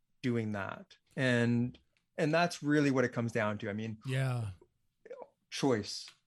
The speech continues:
Speaker 2: Yeah,
Speaker 1: and,
Speaker 2: that,
Speaker 1: and
Speaker 2: that's good.
Speaker 1: recognizing that
Speaker 2: That's,
Speaker 1: choice.
Speaker 2: that's good. Very, very powerful. Again, ladies and gentlemen, I'm joined in the virtual studios,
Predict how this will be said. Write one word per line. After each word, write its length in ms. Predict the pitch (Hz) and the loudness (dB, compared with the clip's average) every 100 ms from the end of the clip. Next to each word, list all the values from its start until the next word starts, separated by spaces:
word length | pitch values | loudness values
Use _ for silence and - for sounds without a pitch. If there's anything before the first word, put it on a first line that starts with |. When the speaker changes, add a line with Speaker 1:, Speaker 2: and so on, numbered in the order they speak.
| _ | _
Speaker 2:
Yeah, 120 | - 139 | -4 0
Speaker 1:
and, 80 | |
Speaker 2:
that, 80 | 120 | 0
Speaker 1:
and 80 | 135 | 2
Speaker 2:
that's 120 | 131 | 0
good. 60 | 127 | 2
Speaker 1:
recognizing 480 | 127 - 117 107 101 | 0 0 -2 -2 -6
that 180 | 98 - | -8 -8
Speaker 2:
That's, 0 | |
Speaker 1:
choice. 300 | 139 170 - | -8 -8 -8
Speaker 2:
that's 200 | 143 175 | -8 -8
good. 280 | - 143 127 | -6 -6 -6
Very, 200 | 113 185 | -4 -4
very 160 | 160 151 | 0 0
powerful. 400 | - 147 131 131 | 2 2 2 -2
Again, 300 | 127 170 170 | 2 4 6
ladies 160 | 160 139 | 4 2
and 100 | 135 | -2
gentlemen, 300 | 160 156 143 - - | 0 -2 -2 -8 -6
I'm 200 | 165 170 | -2 -2
joined 640 | 117 190 214 151 135 139 175 | 4 4 6 4 2 -4 -4
in 180 | 156 | -2
the 100 | 143 | -2
virtual 360 | 123 156 156 165 | 0 0 0 -2
studios, 680 | - 170 156 156 165 165 | 2 4 6 6 6 4